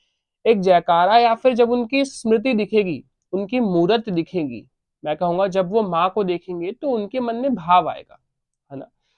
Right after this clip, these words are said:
अब जैसे जो लोग माता वैष्णो देवी जिनकी इष्ट है, जब वो माँ के दरबार जाएंगे, माँ के पिंडी स्वरूप को देखेंगे या भवन को भी दूर से देखेंगे, तो उनकी आंखों में एक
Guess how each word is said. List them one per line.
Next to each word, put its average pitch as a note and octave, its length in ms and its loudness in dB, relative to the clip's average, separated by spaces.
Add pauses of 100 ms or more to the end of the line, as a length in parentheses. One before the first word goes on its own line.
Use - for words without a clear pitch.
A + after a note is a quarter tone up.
(160)
अब D#3+ 140 -4
जैसे F3 260 0
जो G#3+ 80 2
लोग A3 160 0
माता G3 220 2
वैष्णो E3 400 -2
देवी G#3 260 0
जिनकी F3 360 -4
इष्ट - 200 -12
है, C#3+ 100 -12
जब D3 180 -8
वो F#3+ 100 -4
माँ D3+ 200 -2
के F#3+ 120 -8
दरबार E3 380 0
जाएंगे, C#3+ 440 -8
माँ C#3+ 260 -6
के F#3+ 60 -4
पिंडी F3 300 -4
स्वरूप F3 360 -4
को D#3 80 -8
देखेंगे C#3+ 340 -8
या G#3+ 80 2
भवन F#3+ 380 2
को A#3+ 100 4
भी A3+ 80 0
दूर F#3 220 -4
से F3+ 120 -14
देखेंगे, F3 360 -8
तो A#3+ 120 -4
उनकी G#3+ 240 -2
आंखों G#3+ 320 -2
में B3+ 100 0
एक C#4 100 -6